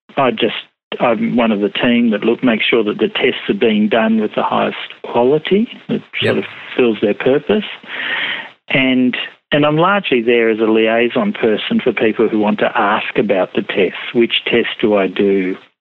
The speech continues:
Speaker 1: What does the result mean? Is there another test I should be doing?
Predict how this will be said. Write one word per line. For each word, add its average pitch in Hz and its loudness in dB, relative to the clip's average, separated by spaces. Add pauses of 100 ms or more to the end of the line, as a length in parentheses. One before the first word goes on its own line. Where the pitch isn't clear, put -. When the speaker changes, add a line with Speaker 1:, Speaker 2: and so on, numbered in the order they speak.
(140)
Speaker 1:
What 117 2
does 104 0
the 120 0
result 101 0
mean? 98 0 (120)
Is 104 0
there 101 2
another 98 0
test - -2
I 92 0
should 104 -2
be 95 0
doing? 95 -2